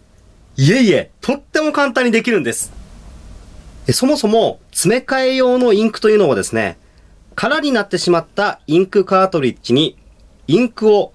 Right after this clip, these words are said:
再度注入することで使えるようにする補充用の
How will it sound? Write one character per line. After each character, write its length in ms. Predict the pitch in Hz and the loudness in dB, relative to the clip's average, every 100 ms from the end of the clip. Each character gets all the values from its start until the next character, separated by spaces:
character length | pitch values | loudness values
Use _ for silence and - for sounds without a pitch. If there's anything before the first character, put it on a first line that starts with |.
| _ - | _ -8
再 360 | - 285 277 | -2 -2 0
度 120 | 220 | -2
注 300 | 160 - 196 | -2 0 2
入 220 | 202 202 185 | 4 4 2
す 120 | 190 | 2
る 120 | 196 | 0
こ 80 | 220 | 2
と 100 | 214 | 0
で 260 | 151 107 _ _ - | 0 -4 _ _ -12
使 260 | - 190 | -6 -2
え 80 | 196 | -2
る 120 | 185 | 0
よ 180 | 196 185 | 0 2
う 40 | 151 | 0
に 100 | 104 | -4
す 160 | - | -2
る 180 | 120 - _ _ _ _ _ | -2 -2 _ _ _ _ _
補 220 | - - 165 | -4 0 2
充 260 | 277 294 | 2 2
用 220 | 277 269 | 2 2
の 260 | 269 269 | 2 0